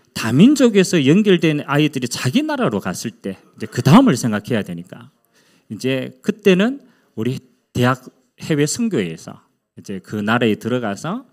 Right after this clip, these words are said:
그 친구와 그 대학들을 계속적으로 이제 사역할 수 있는 그 그림까지는 좀 그려야 되겠다라고 싶어서 이제 그 응답까지를 가지고 좀 기도하고 있습니다. 그래서 큰 방향은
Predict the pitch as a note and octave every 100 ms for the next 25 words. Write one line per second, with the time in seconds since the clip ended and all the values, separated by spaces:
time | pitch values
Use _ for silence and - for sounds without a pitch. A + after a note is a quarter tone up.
0 | _ _ _ G2+ - - C#3 A2+ G2+ -
1 | G2 A2+ B2 - G2+ F#2+ F2+ - - A#2
2 | - B2 G#2+ F2+ F#2 - D3+ C3+ - G2+
3 | - F2+ E2+ - D3 - C3+ D3+ G#2 F#2+
4 | F#2 E2 F#2+ F2 A#2 C3 G2+ D#2+ F2 -
5 | - _ - E3+ G3+ - - G#2 - -
6 | - _ - - _ - G2 A2+ A#2+ G#2+
7 | F2 A2+ - G#2 G2 F2 F2+ F2+ F2+ C#3+
8 | D#3 F2+ E2+ - G#2+ F2+ F#2 - A#2 -
9 | B2+ _ _ _ _ _ _ - A2+ A2+
10 | - _ _ _ - A#2 C3 - A#3 C3
11 | A2+ A#2+ C#3 B2 G#2+ F#2